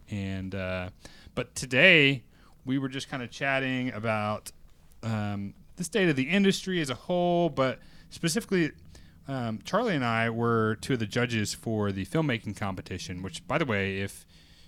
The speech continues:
you, um, have not ever submitted a film to this competition, you really need to. It was just an amazing experience.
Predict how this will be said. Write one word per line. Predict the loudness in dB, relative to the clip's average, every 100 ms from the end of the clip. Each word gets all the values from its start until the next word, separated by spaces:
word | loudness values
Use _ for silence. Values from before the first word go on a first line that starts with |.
| -20
you, | -12 -6 -4 -4 -6 -8 -10
um, | -8 -8 -10 -14 -20 -10
have | -2 0
not | 2 2
ever | 0 -2
submitted | -2 -2 -2 -2 -4 -8
a |
film | -8 -8 -6 -6 -6
to | -6
this | -6 -8
competition, | -8 -8 -6 -8 -4 -4 -4
you | -6 -6
really | -2 -2 -2
need | -2 -6 -8
to. | -10 -10 -10 -10
It | -8
was | -8 -8
just | -12 -12
an | -12
amazing | -10 -10 -10 -12
experience. | -10 -8 -8 -10